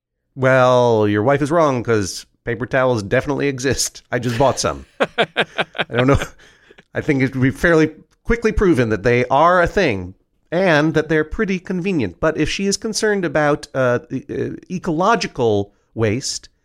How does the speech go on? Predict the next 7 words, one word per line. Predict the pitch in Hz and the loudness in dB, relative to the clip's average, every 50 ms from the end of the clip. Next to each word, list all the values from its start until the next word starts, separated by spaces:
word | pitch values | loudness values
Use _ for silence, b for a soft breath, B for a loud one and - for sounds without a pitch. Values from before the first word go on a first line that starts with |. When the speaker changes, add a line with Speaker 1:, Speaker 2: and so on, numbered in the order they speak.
| _ _ _ _ _ _ - | _ _ _ _ _ _ -6
Speaker 1:
due | 127 120 113 | -6 -6 -4
to | - 123 | -4 -2
use | 113 113 113 - | -2 -2 -2 -4
of | 113 - | -4 -4
paper | - 110 - - - | -4 -4 -4 -6 -8
towels, | - - - - - 113 104 95 87 90 123 170 226 233 - - - _ _ _ _ _ _ _ _ | -12 -14 -20 -10 -4 -2 0 0 0 0 -2 -2 -4 -8 -12 -16 -20 _ _ _ _ _ _ _ _
uh, | - 123 123 120 120 117 | -2 0 2 2 2 2